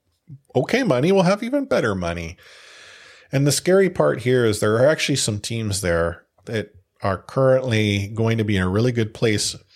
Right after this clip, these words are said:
financially who are also in a far better position than the Vancouver Canucks are today. And if you're Bo Horvat, here's your chance to go and actually play for a team. Like, what was it? Horvat's been in the playoffs twice?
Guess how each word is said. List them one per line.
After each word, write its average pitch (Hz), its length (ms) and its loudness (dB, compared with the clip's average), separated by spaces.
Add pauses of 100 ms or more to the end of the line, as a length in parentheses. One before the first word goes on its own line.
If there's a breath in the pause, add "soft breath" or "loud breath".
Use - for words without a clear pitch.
financially 101 960 0
who 104 320 -2
are 101 320 0
also 127 580 2 (220 soft breath)
in 139 100 -2
a 143 100 2
far 180 360 2
better 170 340 4
position 131 560 0
than 113 120 -2
the 107 60 0
Vancouver 107 440 -2
Canucks 98 340 -4
are 95 160 0
today. 98 320 0
And 87 80 -2
if 90 140 -6
you're 117 100 0
Bo 110 240 2
Horvat, 98 560 2 (1500 loud breath)
here's 117 240 2
your 101 100 2
chance 101 360 0
to - 80 -8
go 98 160 2
and 95 80 2
actually 92 420 0
play 98 360 -2
for 90 220 -4
a 85 60 -2
team. 95 480 -6 (300 loud breath)
Like, - 200 0 (280)
what 175 260 0
was 165 140 4
it? - 160 -4
Horvat's 131 480 2
been 123 160 0
in 120 80 0
the 104 80 0
playoffs 104 360 2
twice? - 420 -2